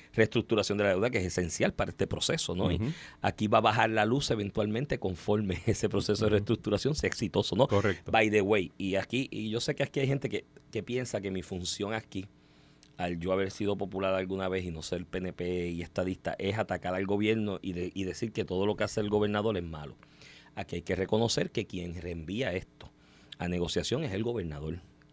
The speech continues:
Speaker 1: Pierluisi, que dijo, "Mira, el petróleo subió,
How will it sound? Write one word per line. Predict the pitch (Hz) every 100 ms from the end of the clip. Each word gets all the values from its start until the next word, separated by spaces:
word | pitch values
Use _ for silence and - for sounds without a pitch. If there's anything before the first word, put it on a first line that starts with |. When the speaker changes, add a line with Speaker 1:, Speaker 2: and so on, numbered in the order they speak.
| -
Speaker 1:
Pierluisi, | - 104 107 107 165
que | - 85
dijo, | 95 95 78 - - - - 87
"Mira, | 95 85 78 - -
el | 92 87
petróleo | - 87 98 123
subió, | - 143 135